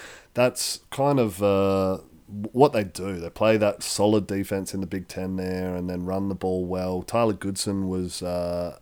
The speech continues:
had another good day. He's, he's turning in quite a good season here. So Iowa are one of the hotter teams in the country at the moment. They're another team that, uh, like, I, I wouldn't want to be coming up against if, if you're a challenger at the moment. They're probably unlucky to have dropped those too early,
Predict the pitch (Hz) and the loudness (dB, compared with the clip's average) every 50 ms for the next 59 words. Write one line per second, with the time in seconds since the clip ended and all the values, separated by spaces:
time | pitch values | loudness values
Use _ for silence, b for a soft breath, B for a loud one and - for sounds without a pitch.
0 | - - 104 107 107 104 101 101 101 104 87 104 92 - 101 95 110 131 139 123 | -14 -4 -4 -2 -2 0 -2 -2 -4 -4 -6 -6 -6 -4 -4 -2 -2 0 0 -2
1 | 104 95 - - 90 95 98 - - 104 98 98 98 95 92 92 - 98 98 95 | -2 -4 -6 -8 -10 -10 -10 -8 -6 -4 -4 -2 -2 -2 -4 -4 -2 -2 -2 -2
2 | 95 90 98 95 87 - - 92 98 98 92 98 95 92 101 98 98 95 - - | -2 -2 -4 -6 -8 -6 -6 -4 -4 -2 -2 -4 -4 -2 -2 -2 -4 -4 -4 -4
3 | 95 92 92 B B B B B B B B - - 160 190 214 208 185 156 139 | -2 -2 -2 B B B B B B B B 0 2 4 6 6 6 6 8 8
4 | 139 139 135 131 117 117 113 110 107 101 113 117 113 - - 113 107 104 98 98 | 6 6 6 6 6 6 6 6 4 4 2 -2 -2 -2 -2 -2 -2 -2 -2 -4
5 | 95 92 - - - 98 117 - - 95 73 - - 73 76 80 87 120 135 127 | -6 -6 -6 -6 -6 -6 -6 -4 -6 -8 -8 -8 -12 -12 -10 -8 -6 -8 -6 -2
6 | 117 127 139 131 110 104 98 92 87 - - - - 110 117 110 98 95 92 90 | 0 2 2 2 2 0 0 -2 -4 -8 -12 -6 -4 -2 0 0 0 -2 -2 -4
7 | 90 90 82 71 78 - - _ 85 95 92 - - 71 92 101 101 82 95 113 | -4 -6 -8 -10 -12 -18 -16 _ -8 -8 -8 -8 -6 -4 -4 -4 -2 -2 -4 -2
8 | 113 117 120 117 104 92 95 92 101 107 104 92 - - - B B B B B | -2 0 -2 -2 -2 -4 -4 -2 -2 -2 -2 -2 -6 -12 -20 B B B B B
9 | B B B B _ - 107 104 101 - - 101 101 95 95 101 107 - 113 92 | B B B B _ -8 -4 -4 -4 -2 -2 -2 -2 0 2 0 2 2 -2 -2
10 | 98 92 104 135 151 - - - - 98 92 - - - 95 - - 98 98 95 | 0 0 0 0 -2 -6 -10 -10 -6 -6 -6 -6 -6 -8 -8 -4 -4 -2 -2 -2
11 | 90 - - 95 107 110 113 110 113 110 87 87 101 101 110 135 156 147 113 98 | -2 -2 -2 -2 0 0 0 0 -2 -2 -2 -2 -2 -2 0 0 -2 -2 -4 -4
12 | - 127 113 113 110 - 90 101 98 92 92 95 104 - - 104 95 92 95 95 | -4 -2 0 0 0 0 -2 -2 -2 0 0 0 -2 -2 -4 -4 -4 -4 -4 -6
13 | - B B B B B _ - 107 95 87 - 104 107 - - - 101 101 98 | -8 B B B B B _ -4 -4 -4 0 2 2 2 2 2 0 0 2 2
14 | 95 - - - - 107 104 95 85 92 95 104 120 143 160 175 160 131 | 0 -2 -4 -2 0 0 2 2 2 2 2 2 2 2 2 0 0 -2